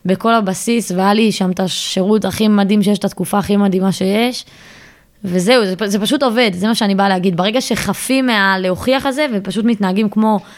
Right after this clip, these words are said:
עצמך, או עצמך במקרה הזה, התנהגתי כמו עצמי, זה פשוט עובד, אנשים מעריכים, ורואים שאתה, רואים ש-,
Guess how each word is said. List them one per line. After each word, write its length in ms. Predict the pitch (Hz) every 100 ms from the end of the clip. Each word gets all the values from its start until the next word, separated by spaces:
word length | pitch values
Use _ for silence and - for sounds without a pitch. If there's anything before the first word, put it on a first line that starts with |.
| - -
עצמך, 440 | 202 - 185 - 220 285 - _
או 80 | 214
עצמך 400 | 185 - 208 208
במקרה 340 | 220 226 214 233
הזה, 160 | 247
התנהגתי 380 | 262 208 208 214
כמו 160 | 208 190
עצמי, 400 | - 208 285 330 - - -
זה 100 | -
פשוט 260 | 175 202 269
עובד, 280 | 247 277 226
אנשים 520 | 185 180 254 254 247 - -
מעריכים, 760 | 220 190 185 180 262 285 302 302 214 180 190 190 185 - _ - _ -
ורואים 180 | 214 240
שאתה, 240 | 262 254
רואים 260 | 196 220
ש-, 80 | 240